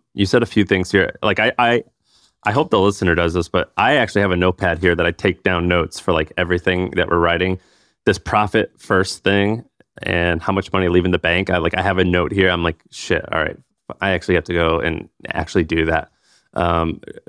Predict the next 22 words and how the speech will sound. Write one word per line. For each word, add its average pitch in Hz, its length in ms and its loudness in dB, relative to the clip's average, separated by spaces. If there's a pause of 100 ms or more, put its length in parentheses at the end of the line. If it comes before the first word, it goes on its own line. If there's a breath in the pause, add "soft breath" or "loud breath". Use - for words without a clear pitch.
(120)
Moise 101 480 2
said 101 200 0
something 95 600 0
a 95 80 -2
few 95 420 0
times 95 320 -2
ago, 95 140 0
or, 101 320 2
uh, 90 260 2
and 95 140 -2
so - 60 2
did 95 100 0
Patrick 104 300 -2
Campbell. 95 280 0
We 101 80 4
had 92 100 0
Patrick 101 300 -4
Campbell 92 240 0
on 92 140 0
from 87 200 -2
Profitwell 95 600 0
on, 92 320 2